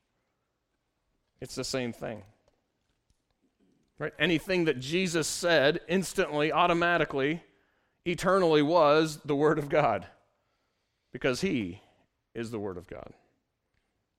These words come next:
The second thing, without the Word, man, no, no purpose exists. Without the Word, there's no purpose. If we look in, uh, verses one through three again in,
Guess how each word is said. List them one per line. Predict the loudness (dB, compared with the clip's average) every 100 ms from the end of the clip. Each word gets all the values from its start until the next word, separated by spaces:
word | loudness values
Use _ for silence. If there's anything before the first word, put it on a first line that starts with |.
| _ -10
The | -2
second | -2 0
thing, | 0 0 -2
without | -2 0 0
the | 0
Word, | 2 2 4 0 -2 -12 _ _ _ _ _ _ _ _ _ _
man, | -10 -6
no, | -8 -8 _ _ _ -6
no | -4
purpose | -4 -6 -4 -6
exists. | -8 -8 -12 -12 -18 -20 -20 _ _ _ _ _ _ _ _ -10
Without | 0 0 0
the | 0
Word, | 2 2 0
there's | -2 -4
no | -2 -4
purpose. | -4 -8 -8 -10 -14 -20 _ _ _ _ _
If | -8
we | -2
look | 0 0
in, | -2 -2
uh, | -2
verses | -2 -6 -6 -8 -10
one | -6 -4 -4
through | -6 -8
three | -4 -4 -4
again | -4 -4
in, | -6